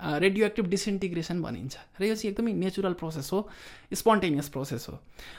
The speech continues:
र त्यही भएर रेडियोएक्टिभ एलिमेन्ट्सलाई चाहिँ, अ, हामीले चाहिँ एउटा चेन रियाक्सनको फर्ममा युज गर्न सक्छौँ।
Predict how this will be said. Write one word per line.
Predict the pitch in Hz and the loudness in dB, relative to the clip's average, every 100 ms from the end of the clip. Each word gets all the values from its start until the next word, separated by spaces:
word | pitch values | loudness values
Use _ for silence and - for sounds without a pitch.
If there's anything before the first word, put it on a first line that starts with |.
| - | 0
र | 190 202 | 4 6
त्यही | 233 254 | 6 6
भएर | 160 175 | 6 6
रेडियोएक्टिभ | 190 202 190 190 185 | 4 4 0 -2 0
एलिमेन्ट्सलाई | 185 180 175 - 143 165 | 2 2 -2 -2 -4 0
चाहिँ, | 220 262 - - - - | 0 0 -10 -20 -20 -8
अ, | - | -4
हामीले | 135 120 151 175 | -2 0 0 0
चाहिँ | 185 208 | 0 0
एउटा | 185 180 165 | 2 2 2
चेन | 135 - 262 262 | -2 2 6 8
रियाक्सनको | 233 196 - 170 156 160 | 8 6 4 -2 -2 -2
फर्ममा | - 156 151 | -2 -2 -2
युज | 170 180 | -2 -2
गर्न | 160 135 | -2 -4
सक्छौँ। | 143 - - 147 | -6 -12 -14 -16